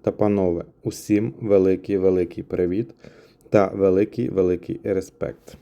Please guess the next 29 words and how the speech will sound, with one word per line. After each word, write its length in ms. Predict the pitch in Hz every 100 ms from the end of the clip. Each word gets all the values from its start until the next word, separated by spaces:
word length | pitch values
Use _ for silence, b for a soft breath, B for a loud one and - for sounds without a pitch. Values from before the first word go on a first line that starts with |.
| _ _ _ _ _ _ _ _ _ _ _
Коротко 560 | - 120 110 101 - 90
пояснюю 680 | - 107 135 147 139 117
сценарій 640 | 110 - 107 104 110 120 113
даного 540 | 98 95 98 95 98
відео. 440 | 92 90 85 80 - _ _ B B B _
На 140 | 113 120
відео 300 | 139 123 110
ви 120 | 113
будете 340 | 110 110 -
бачити, 460 | 90 101 95 - 98
як 240 | 98 95
я 340 | 98 101 90 -
здавав 680 | 101 95 101 98 92 85 -
потолочний 680 | 98 104 98 92 - 92 98
тест, 440 | - 131 135 - _ _ _ b b b
тому 200 | - 107
що 120 | 104 107
мій 140 | 104
сертифікат 640 | - 107 - - - 101
вже 180 | 92 101
закінчився, 680 | 95 95 104 95 98 - 98 -
і 40 | -
щоб 220 | 110 98
його 180 | 104 101
оновити, 520 | 101 98 98 92 90
потрібно 520 | 98 - 98 95 92
здати 480 | 90 98 95 - 95
тільки 340 | - 87 -
самий 440 | 90 101 92 90